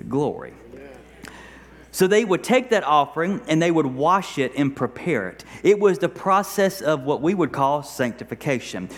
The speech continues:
When a priest was anointed by Moses in the very beginning, the Bible says in Leviticus eight six that he washed them in water.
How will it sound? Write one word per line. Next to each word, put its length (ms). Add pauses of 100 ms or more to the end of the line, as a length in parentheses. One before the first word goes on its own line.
(160)
When 160
a 80
priest 420
was 200
anointed 600
by 140
Moses 460
in 80
the 80
very 260
beginning, 480 (220)
the 80
Bible 380
says 260
in 80
Leviticus 560
eight 220
six 500 (240)
that 160
he 180
washed 720
them 240
in 380
water. 400